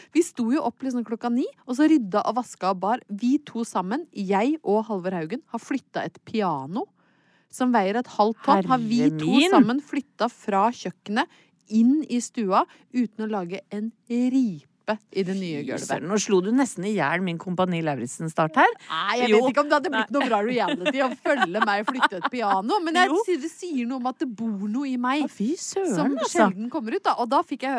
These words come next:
Speaker 1: høre, «Nei, dæven, nå imponerer du, nå står du på.» Da tok han liksom fram rakstingen i seg, og jeg ble kjempestolt.
Speaker 2: Å, så godt å høre, Ingeborg. Men du kan jo, eh, se for deg oss to, da. Sitte på bussen,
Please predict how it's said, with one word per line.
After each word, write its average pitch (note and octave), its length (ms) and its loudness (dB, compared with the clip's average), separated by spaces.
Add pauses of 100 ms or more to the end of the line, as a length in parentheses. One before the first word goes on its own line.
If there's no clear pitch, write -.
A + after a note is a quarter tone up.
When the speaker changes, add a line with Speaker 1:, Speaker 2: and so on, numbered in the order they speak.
Speaker 1:
høre, A3+ 140 -4
«Nei, F#3+ 120 -8
dæven, G#3 640 -2
nå A3 160 -6
imponerer E3 520 -4
du, G3 60 -8
nå G#3 100 -8
står A#3+ 500 -2
du F3 80 -8
på.» A3 120 -12
Da G#3+ 120 -6
tok - 260 -20
han A3+ 100 -10
liksom A3 240 -10
fram G3 160 -14
rakstingen D#3 520 -16
i D#3 40 -16
seg, A3 140 -8 (200)
og G3+ 80 -12
jeg A3+ 200 -6
ble F3+ 340 -8 (260)
kjempestolt. - 1600 -10
Speaker 2:
Å, C#3+ 160 -10
så - 160 -10
godt D#3 260 -12
å F3 60 -4
høre, D#3+ 200 -2
Ingeborg. D#3+ 280 -4
Men B3 120 0
du C4+ 80 -2
kan D4+ 160 0
jo, D#4 100 -2 (120)
eh, C#4+ 120 -4
se B3+ 220 0
for G#3 140 -6
deg A#3 220 0
oss G#3+ 200 -4
to, G3+ 200 -2
da. F#3 160 0 (360)
Sitte - 320 -4
på A#3 160 -2
bussen, C4 500 -4